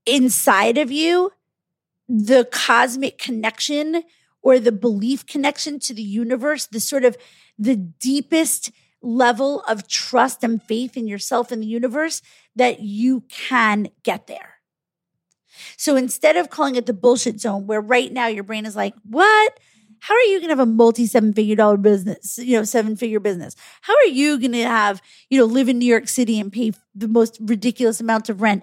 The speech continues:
and buy something somewhere else? How are you gonna," right? Like,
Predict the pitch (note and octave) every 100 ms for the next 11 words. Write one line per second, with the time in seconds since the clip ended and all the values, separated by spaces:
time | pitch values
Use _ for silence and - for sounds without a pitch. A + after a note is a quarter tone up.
0 | _ A3+ A3+ A3+ A#3 - _ A3+ E3 B3
1 | G#3+ A3 - G#3 G3+ G#3 - G#3+ G3+ -
2 | D3+ - - - - A4 D5 F4+ D4+ C4+
3 | B3+ C4+ C#4 - - - D#4+ C4+